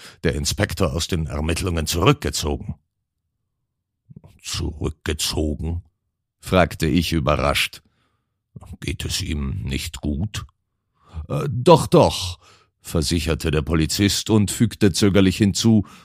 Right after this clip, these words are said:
"Inspektor Lestrade meinte lediglich, er sei für derartige Schweinereien, äh, nicht zuständig, aber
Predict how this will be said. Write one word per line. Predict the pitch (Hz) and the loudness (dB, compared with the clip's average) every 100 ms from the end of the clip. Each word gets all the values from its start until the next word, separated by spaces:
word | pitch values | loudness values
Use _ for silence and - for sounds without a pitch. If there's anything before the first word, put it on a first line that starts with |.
| _ _ _ _ - 110 95 - | _ _ _ _ -10 -6 -6 -4
"Inspektor | 113 117 - 127 120 - 113 | -2 -2 0 0 2 2 2
Lestrade | 107 - 127 123 120 - | 2 0 4 4 4 4
meinte | 117 113 113 | 4 4 4
lediglich, | 107 113 110 113 104 - - - - | 4 4 4 2 0 -4 -20 -20 -6
er | 101 107 101 | 0 2 4
sei | 104 117 107 | 4 4 4
für | - 110 104 | 2 4 4
derartige | 110 95 98 87 110 101 | 4 6 4 2 2 2
Schweinereien, | 95 - 98 95 95 92 107 110 101 95 92 | 2 2 4 6 6 6 6 6 6 4 0
äh, | 69 - | -2 -4
nicht | 87 92 - - - | -2 -2 -4 -8 -2
zuständig, | 123 101 - 101 95 92 - | 0 0 2 2 4 2 2
aber | 107 92 | 4 4